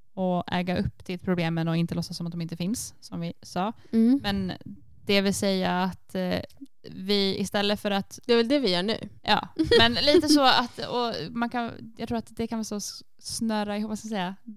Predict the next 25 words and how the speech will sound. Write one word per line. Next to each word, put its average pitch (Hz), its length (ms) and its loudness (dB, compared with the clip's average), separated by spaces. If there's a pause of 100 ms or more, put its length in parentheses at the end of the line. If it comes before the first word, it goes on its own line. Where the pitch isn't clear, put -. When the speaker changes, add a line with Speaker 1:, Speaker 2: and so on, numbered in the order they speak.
(360)
Speaker 1:
binda 202 540 -2 (100)
ihop 220 360 -8
allting. 214 340 4
Speaker 2:
Säcken. 208 240 4 (240)
Speaker 1:
Ja, 214 160 -2
men 220 180 -2
knyta 226 380 -4
säcken, 220 220 -8
vad 214 100 -6
säger - 300 10
man? - 420 4
<laughs> - 60 0 (1400)
Ja, 285 280 8
säg 262 140 2
att 254 80 4
du - 40 2
är 226 40 2
trött 233 180 2
utan 208 140 0
att 202 60 -2
säga 214 80 4
att 202 40 4
du 196 200 2
är 190 40 4
trött. - 80 -16